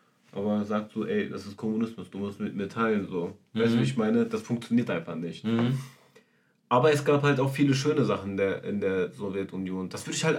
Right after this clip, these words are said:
Speaker 1: gerne einfach alles mal erlebt haben, Alter. Weißt du, einfach mal um zu sehen, wie war das so? Einfach um so ein Bild davon zu bekommen. Mhm. Oh, Digga, das ist, boah, das ist schon eine schwierige Frage.
Speaker 2: Sorry,
Speaker 1: Aber
Speaker 2: dass ich
Speaker 1: wenn
Speaker 2: mir
Speaker 1: ich,
Speaker 2: Gedanken darüber gemacht
Speaker 1: aber wenn
Speaker 2: hab.
Speaker 1: ich wirklich mich auf eins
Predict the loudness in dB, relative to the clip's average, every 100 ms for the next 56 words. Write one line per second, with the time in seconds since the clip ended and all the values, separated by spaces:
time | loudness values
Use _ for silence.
0 | 2 2 2 0 -2 -4 -2 -2 -2 2
1 | 4 4 4 0 -2 -4 -4 0 0 -2
2 | -4 -2 0 4 6 6 4 2 2 2
3 | 4 2 2 2 0 -2 -4 -4 0 2
4 | 4 4 2 0 0 -2 -2 -8 -8 -10
5 | -4 -4 -4 -12 -18 -18 -18 -4 0 0
6 | -2 -6 _ _ _ _ _ _ -14 -14
7 | _ _ _ _ _ -12 -6 0 2 2
8 | -2 -4 -6 -14 _ -4 -2 -2 -4 0
9 | 4 4 4 4 4 2 0 2 2 2
10 | -2 -6 _ _ _ -2 2 4 6 6
11 | 8 6 6 6 6 4 4 6 6 6
12 | 4 4 2 4 0 0 -4 -2 -2 -4
13 | _ _ 0 2 2 -4